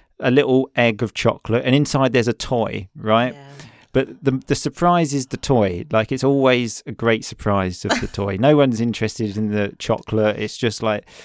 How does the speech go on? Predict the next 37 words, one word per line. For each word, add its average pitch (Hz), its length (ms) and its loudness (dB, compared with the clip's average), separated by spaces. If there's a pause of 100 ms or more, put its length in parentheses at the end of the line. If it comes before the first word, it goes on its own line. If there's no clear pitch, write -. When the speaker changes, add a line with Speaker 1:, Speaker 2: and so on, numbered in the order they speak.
(360)
Speaker 1:
"Let's 117 360 2
see 107 560 -2 (240)
this 107 160 -2
surprise." 98 500 -2
So 131 100 2
I 151 120 4
said, 127 220 2
like, 110 160 4
"Let's 113 200 -4
not 123 240 0
find 107 300 0
out." 107 200 4
And 117 100 -4
then 117 300 -2 (540)
as 135 240 0
the 131 100 0
months 127 340 2
sort 123 280 -2
of 113 160 -4
coming 120 360 0
on, 120 460 0
Missus 117 340 -4
R 113 200 2
and 113 80 2
R 113 180 2
was 107 100 -6
saying, 110 460 -2
"Mm, 135 500 -2
like, 127 300 -6
shall - 180 -4
we 131 100 0
find 123 340 0
out?" 127 200 0
So 135 100 0
literally 135 460 0
just 131 280 -2
yesterday, 113 720 -2